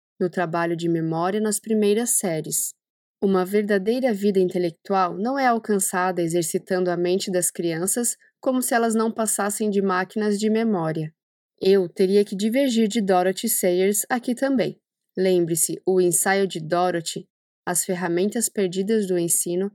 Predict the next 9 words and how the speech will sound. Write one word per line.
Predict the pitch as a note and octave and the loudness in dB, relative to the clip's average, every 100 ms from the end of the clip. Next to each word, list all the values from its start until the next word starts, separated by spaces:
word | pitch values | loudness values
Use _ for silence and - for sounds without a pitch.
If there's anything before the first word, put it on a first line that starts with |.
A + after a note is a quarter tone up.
| _ _ | _ _
é | F3+ F3+ | -4 -4
apenas | F3+ F#3+ G3+ G3+ | 0 0 2 2
uma | G3 | 0
sugestão | G3 A#3 A3+ B3+ - A3 G3 F#3 | 0 -2 -2 -2 -2 0 0 0
de | E3+ | -4
como | - F3+ F3+ | -4 -4 -4
aplicar | F3 G3+ - F#3 G3+ | -4 -4 -2 -2 -2
o | |
Trivium. | G#3 F#3+ E3+ E3 E3 D#3+ | -2 -2 -2 -2 -6 -8